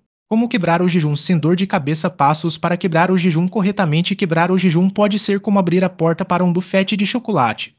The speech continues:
Você precisa saber como entrar sem sair rolando. Aqui estão alguns passos para você fazer isso direitinho. Um, comece devagar. Não saia devorando uma pizza inteira. Tente algo leve, como uma fruta ou um iogurte. Dois, hidrate-se.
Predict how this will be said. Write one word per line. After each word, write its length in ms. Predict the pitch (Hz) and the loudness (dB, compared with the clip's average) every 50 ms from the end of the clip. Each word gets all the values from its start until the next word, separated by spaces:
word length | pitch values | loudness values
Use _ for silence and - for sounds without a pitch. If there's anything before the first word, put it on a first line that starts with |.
| _ | _
Você 280 | - 143 151 151 190 190 | -6 -4 -2 -2 0 0
precisa 400 | - 233 208 - 196 175 202 202 | 0 0 0 0 -2 -2 -2 -2
saber 360 | - - 196 147 170 185 202 | 0 -2 0 0 2 0 0
como 200 | 196 - 190 190 | 0 0 2 2
entrar 320 | 190 185 - 156 147 160 160 | 2 2 0 -2 -2 -2 -2
sem 180 | - - 202 | -2 -2 -2
sair 300 | 196 - - 196 180 180 | -2 0 0 0 0 0
rolando. 600 | 170 175 202 180 147 139 127 117 113 107 - - - _ _ _ _ _ - | 0 -2 -2 0 0 0 0 -2 -4 -6 -8 -12 -16 _ _ _ _ _ -4
Aqui 220 | 175 180 - 220 | -4 -2 2 2
estão 260 | 226 220 - 202 185 | 0 2 2 2 4
alguns 360 | 190 190 160 165 190 208 - | 4 4 2 2 2 2 0
passos 400 | - - 160 147 147 - 175 170 | 0 0 2 2 2 0 -2 -2
para 180 | - 190 175 180 | 0 0 0 2
você 260 | 170 185 190 185 - | 2 2 0 0 0
fazer 300 | 190 - 196 160 160 160 | 0 2 2 4 4 2
isso 220 | 147 143 139 - 143 | 2 0 -2 -2 0
direitinho. 580 | 143 147 175 175 - - 151 120 107 120 127 _ - | 2 2 2 2 0 -2 -2 -4 -6 -8 -12 _ -10
Um, 240 | 127 117 107 113 117 _ _ _ _ _ _ _ - | -8 -8 -8 -10 -14 _ _ _ _ _ _ _ -4
comece 320 | 214 202 220 226 226 220 | 0 2 2 2 0 0
devagar. 580 | 175 175 160 170 170 160 139 117 107 101 - - _ _ - | 0 0 0 0 0 0 0 -2 -4 -4 -8 -14 _ _ -6
Não 220 | - 147 170 208 | 0 2 2 2
saia 320 | 196 - - 175 165 170 165 | 2 0 0 0 2 2 2
devorando 460 | 165 156 135 165 175 165 175 180 185 | 2 2 2 2 2 2 2 2 2
uma 120 | 180 180 | 2 0
pizza 280 | 175 - 196 196 - 214 | 0 -2 -2 -2 -2 -4
inteira. 500 | 208 - 156 139 123 113 107 117 131 _ _ _ _ _ _ - | -2 0 0 -2 -2 -2 -6 -10 -12 _ _ _ _ _ _ -2
Tente 260 | - 180 180 - 170 | 0 2 2 4 4
algo 220 | 139 147 151 165 | 4 4 2 2
leve, 480 | 175 151 127 120 117 110 110 - - _ _ | 2 2 2 2 0 -2 -6 -12 -12 _ _
como 200 | - 170 175 175 | -2 0 2 2
uma 120 | 156 147 | 2 0
fruta 520 | 139 - - 143 131 123 - 135 127 - - | -2 -2 -2 -2 -2 0 -2 -4 -6 -4 -2
ou 160 | - 180 190 | 0 2 4
um 80 | 196 196 | 4 6
iogurte. 640 | 196 196 185 160 170 160 131 117 117 - - - _ _ _ _ _ _ - | 4 4 2 2 2 0 0 -2 -4 -8 -10 -10 _ _ _ _ _ _ 0
Dois, 420 | - 185 143 123 120 - - - _ _ _ _ _ _ - | 2 4 4 4 2 -2 -6 -8 _ _ _ _ _ _ -8
hidrate-se. 720 | 190 175 156 151 175 196 - 190 180 - - 127 110 - | -6 -2 0 0 0 0 0 -2 -4 -4 -4 -8 -10 -12